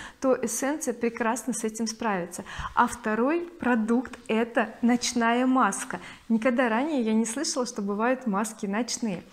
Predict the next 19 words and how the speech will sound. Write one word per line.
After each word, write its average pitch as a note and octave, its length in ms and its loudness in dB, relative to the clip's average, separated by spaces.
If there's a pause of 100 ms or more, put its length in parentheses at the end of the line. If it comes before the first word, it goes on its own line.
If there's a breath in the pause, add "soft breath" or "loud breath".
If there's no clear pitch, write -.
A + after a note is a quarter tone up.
(240 loud breath)
Маска A#3 480 0
несмываемая, A3+ 1120 0 (300 loud breath)
то - 60 -4
есть A3+ 160 -4
вы B3+ 140 2
её B3 280 2
наносите A3 840 0
на G#3+ 340 4
ночь, A#3+ 380 -2 (640 loud breath)
А B3 260 4
утром C#4 580 2 (140)
лицо A3+ 520 2
выглядит A3+ 380 2
таким A3 240 0
свежим, A3 840 0 (200 loud breath)
щёчки - 460 0
розовые, A3 720 2
кожа A#3 440 2
обновлённая, A3 800 0